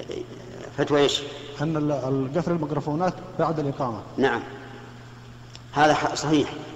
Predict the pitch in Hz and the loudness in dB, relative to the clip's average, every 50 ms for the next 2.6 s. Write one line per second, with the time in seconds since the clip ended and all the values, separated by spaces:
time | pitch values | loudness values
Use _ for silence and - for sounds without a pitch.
0 | - - - - - - - - - - - - - - 135 135 143 143 139 147 | -14 -14 -14 -14 -16 -16 -16 -16 -16 -18 -18 -8 0 0 2 2 4 4 6 8
1 | 156 156 151 143 147 160 165 160 - - - - - - - - - - - 127 | 8 8 8 8 8 8 6 4 2 -2 -4 -6 -6 -6 -8 -8 -8 -4 0 2
2 | 131 135 131 131 131 135 143 147 143 139 131 | 4 6 6 6 6 8 8 10 10 8 8